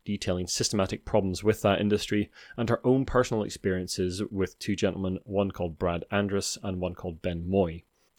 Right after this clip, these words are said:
In the piece, which we should say has details of physical assault, verbal and emotional abuse, and stalking, details her relationship with Brad Andrus from November twenty eighteen to March twenty twenty,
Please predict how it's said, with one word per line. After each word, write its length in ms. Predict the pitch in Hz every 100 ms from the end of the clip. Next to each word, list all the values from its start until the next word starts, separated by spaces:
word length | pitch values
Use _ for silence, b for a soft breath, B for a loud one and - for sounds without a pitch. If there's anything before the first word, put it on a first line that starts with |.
| -
In 120 | 143
the 80 | 135
piece, 300 | 127 123 - -
which 200 | 107 -
we 120 | 101
should 260 | - 107 -
say 240 | 107 104
has 160 | 90 -
details 420 | 98 101 95 -
of 120 | -
physical 500 | - - 101 - 98
assault, 400 | - 110 - - -
verbal 420 | 98 104 101 104
and 100 | 95
emotional 380 | 92 101 - 95
abuse, 340 | 87 98 - - -
and 220 | 92 87
stalking, 560 | - - 101 - 120 120 B B B B
details 440 | 135 - 127 123
her 100 | 107
relationship 580 | 98 101 104 110 - 101
with 140 | 92
Brad 220 | - 92 -
Andrus 360 | 98 101 101
from 180 | - 92
November 340 | 90 95 90 92
twenty 340 | 104 95 95
eighteen 400 | 90 - 98 90 -
to 120 | 90
March 260 | 85 -
twenty 240 | - 90 -
twenty, 460 | - 107 104 104